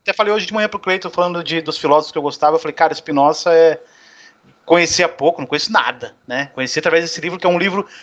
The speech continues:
de, romanceado, que traz uma vertente do, do, do, do Spinoza como judeu e saindo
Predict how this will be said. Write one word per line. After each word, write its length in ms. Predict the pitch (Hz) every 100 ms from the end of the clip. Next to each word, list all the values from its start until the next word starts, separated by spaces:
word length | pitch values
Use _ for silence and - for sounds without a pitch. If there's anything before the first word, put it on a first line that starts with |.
| -
de, 160 | 147 170 -
romanceado, 1000 | 139 196 202 202 - 151 139 180 180 - _ _ _ _
que 200 | - 151
traz 420 | - 151 170 160
uma 160 | 160 156
vertente 480 | 156 151 156 147
do, 220 | 143 147 139
do, 200 | 139 135
do, 160 | 143 139 -
do 80 | 147
Spinoza 540 | - 139 127 151 156 - _ _
como 260 | - 139 127
judeu 640 | 123 120 139 180 190 165 - - _
e 40 | 139
saindo 720 | - 147 143 160 175 165 143